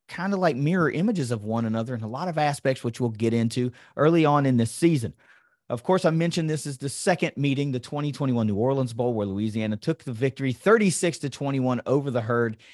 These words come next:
In that game, um, Rasheen Ali had himself a day. And that's a bullet point that we're gonna have to talk about here later on because, of course,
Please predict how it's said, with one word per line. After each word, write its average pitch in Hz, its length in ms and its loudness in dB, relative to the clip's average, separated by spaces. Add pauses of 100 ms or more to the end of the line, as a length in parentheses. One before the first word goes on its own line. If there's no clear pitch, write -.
(120)
In 160 180 -2
that 147 240 -2
game, 131 460 -4 (560)
um, 117 600 -2 (140)
Rasheen 135 580 -4
Ali 127 500 0
had 117 280 -2
himself 113 680 -4
a 101 120 -6
day. 87 460 -6 (180)
And 101 180 -2
that's 120 260 0
a 113 80 2
bullet 113 320 0
point 113 300 -4
that 95 120 -2
we're 104 160 -4
gonna 101 180 -2
have 104 200 -4
to 101 80 -14
talk 95 260 -6
about 90 300 -4
here 98 160 -6
later 87 340 -4
on 175 220 2
because, 110 320 -4
of 85 80 -14
course, 196 400 -2